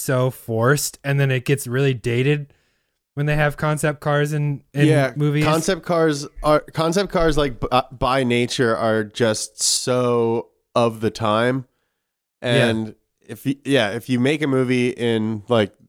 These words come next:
Speaker 2: the mid early-ish two thousands and you're driving a concept car from the mid early-ish two thousands, especially a Cadillac, it's not gonna age well.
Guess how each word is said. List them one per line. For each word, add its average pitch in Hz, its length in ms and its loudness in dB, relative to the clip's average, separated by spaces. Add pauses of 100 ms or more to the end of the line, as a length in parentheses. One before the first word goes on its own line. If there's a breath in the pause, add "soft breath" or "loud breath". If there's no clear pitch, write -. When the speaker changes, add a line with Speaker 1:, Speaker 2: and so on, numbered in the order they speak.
(560)
Speaker 2:
the 113 140 2
mid 110 540 0
early-ish 110 580 0
two - 240 -2
thousands 107 640 -2
and 107 220 -4
you're 104 100 2
driving 104 320 2
a 104 60 0
concept 107 440 -2
car 113 220 0
from 107 280 -2
the 104 80 0
mid 104 360 0
early-ish 107 420 0
two 113 140 -2
thousands, 101 460 0
especially 113 600 0
a 101 140 -2
Cadillac, 117 720 -2 (460)
it's 107 180 0
not 101 220 0
gonna 92 120 -2
age 87 260 -4
well. 85 260 -6